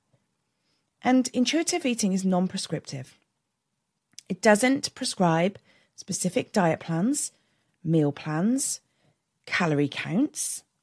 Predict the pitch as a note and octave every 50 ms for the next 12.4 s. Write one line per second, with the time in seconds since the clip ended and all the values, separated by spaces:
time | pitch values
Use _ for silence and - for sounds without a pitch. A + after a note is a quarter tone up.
0 | _ _ _ _ _ F#3+ F3+ - F3+ F3 G3 B3 B3 - - - G3 G#3+ A3 A3+
1 | G#3 G#3+ A3 - - G#3 - E3+ E3+ F3+ G3+ A#3 A#3 - _ - C3 - - -
2 | F3+ F#3 G3 G3+ - - - - - F3 - - - - - F#3+ F3+ G3+ A3 G#3+
3 | - C#3 B2+ C#3 F#3 C4+ C#4+ C#4+ - - _ _ _ _ _ _ _ - - -
4 | F3+ F3 E3+ F3 E3+ - - - - F3 E3+ - - - G3+ F#3+ F#3 - G#3 G#3
5 | - - F#3+ E3+ D#3+ D#3+ G#3+ D4 - - - _ _ _ - - - _ _ _
6 | _ _ _ _ _ _ _ _ _ - B3 A#3 A3+ A3+ - - C#4 C#4+ C#4+ C#4
7 | - - A#3+ A#3 G#3 - - G#3+ G#3 G3+ F#3 G3+ G#3 G#3+ G#3 G#3 G#3 F#3 - E3+
8 | D3+ C3 - A2+ C#3+ C#3+ D#3+ E3 - _ _ - - - - G3 F#3+ F#3 F3+ F#3
9 | F3+ F3 F3 E3+ E3+ - - - - G#3 F#3 F#3 F#3 - - F#3+ F3+ E3+ - F3
10 | D#3+ D#3 - - E3+ E3+ E3+ D3+ F3 F3+ F3 F#3 A3+ C4+ D#4 D4+ - - - _
11 | _ _ _ - D3+ D3 C#3 - - - D#3+ D#3 D#3 F3 F3+ F3 - - - -
12 | A3 A3 A#3 A#3+ B3 B3 - -